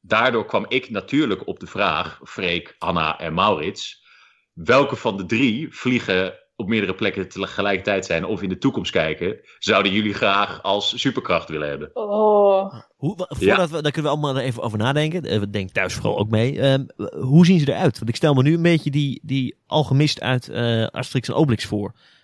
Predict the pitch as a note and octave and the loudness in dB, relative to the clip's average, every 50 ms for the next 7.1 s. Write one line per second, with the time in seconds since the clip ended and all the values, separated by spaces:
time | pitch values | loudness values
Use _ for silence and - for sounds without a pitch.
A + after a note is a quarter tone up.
0 | _ _ _ - - - - C#3 C#3+ C#3+ - D#3 D3+ F#3+ F#3+ F3+ - - F3+ G#3+ | _ _ _ -20 -8 -2 2 2 2 2 0 2 2 2 4 4 2 2 2 2
1 | G#3+ G3 F3 - D#3 C#3+ C3 - - - - D3+ C#3+ C#3+ - B2 G#2 B2+ B2+ G#2+ | 2 0 -2 -2 -4 -4 -8 -10 -6 -2 2 2 2 2 0 -4 0 0 0 2
2 | C3+ C#3+ D#3 - - D3+ C#3 - - B2+ A#2+ A#2 A2+ A2+ A2+ A#2 G#2+ A#2+ C3+ D#3 | 2 2 2 2 0 -2 -2 2 4 4 6 6 6 6 4 4 2 2 4 4
3 | F3+ F#3 F#3 - G#3 C4+ D4 A#3 F3 B2+ - - A#2 G#2+ - - A#2+ A#2 A2 G#2 | 2 2 0 0 0 0 0 0 0 0 0 0 -2 -2 -2 0 0 0 0 0
4 | G#2+ - - A#2 A2+ A#2+ A#2 - - F#2 A2 G#2 - G2+ G2+ G#2+ A#2 C#3 D3 D3 | 0 2 4 6 6 6 4 4 0 -2 -2 -2 -2 0 0 2 2 2 2 0
5 | C#3 C3+ C3 B2+ C3 C3+ B2 A2+ - A2+ A2 A#2 B2+ D3+ D3+ D3 C3+ C3+ A#2 A#2 | 0 0 0 0 0 0 0 0 0 2 2 4 4 4 2 0 -2 -4 -4 -4
6 | C#3 F3 G#3+ - - - _ - A#2+ A2 A2+ C3+ E3 F3+ - - A#2+ A#2+ B2 B2 | -4 -6 -8 -10 -12 -16 _ -2 0 0 2 2 0 -2 -2 0 2 2 2 0
7 | B2 | -2